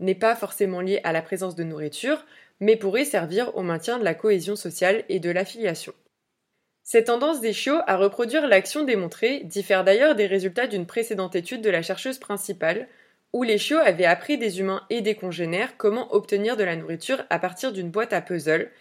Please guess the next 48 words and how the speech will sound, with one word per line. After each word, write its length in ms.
mais 220
n'avaient 240
pas 160
montré 320
de 120
signes 360
de 140
reproduction 680
de 60
l'action. 360
Ça 220
suggère 400
donc 260
que 100
lorsqu'il 320
y 60
a 20
la 60
nourriture 480
présente, 540
les 160
chiots 220
se 120
concentrent 440
plus 280
sur 140
l'objectif, 680
avoir 260
de 80
la 140
bouffe, 340
plutôt 260
que 100
sur 180
les 120
moyens 320
de 40
l'atteindre, 500
quelles 260
actions 260
mettre 260
en 60
place. 440
Cela 300
suggère 400
en 160
outre 260
que, 300